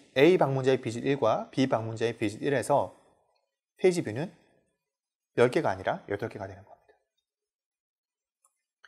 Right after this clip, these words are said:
마지막으로 히트 베이스드를 한번 살펴봅시다. 히트 베이스드에서는 그 회원가 이벤트가 시작된 것만 잡겠죠. 그래서 유니크 비지터 둘,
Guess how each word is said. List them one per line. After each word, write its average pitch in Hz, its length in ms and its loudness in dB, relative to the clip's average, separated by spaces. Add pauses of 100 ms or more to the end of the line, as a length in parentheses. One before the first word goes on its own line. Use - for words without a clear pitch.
(220)
마지막으로 135 400 2
히트 262 220 0
베이스드를 175 360 4
한번 131 160 0
살펴봅시다. 113 720 0 (480)
히트 208 220 0
베이스드에서는 160 1080 4 (760)
그 175 600 8
회원가 196 260 4
이벤트가 147 400 0
시작된 175 500 0
것만 165 360 4
잡겠죠. 151 800 -2
그래서 170 520 0 (440)
유니크 131 240 -4
비지터 120 300 -6
둘, 190 420 0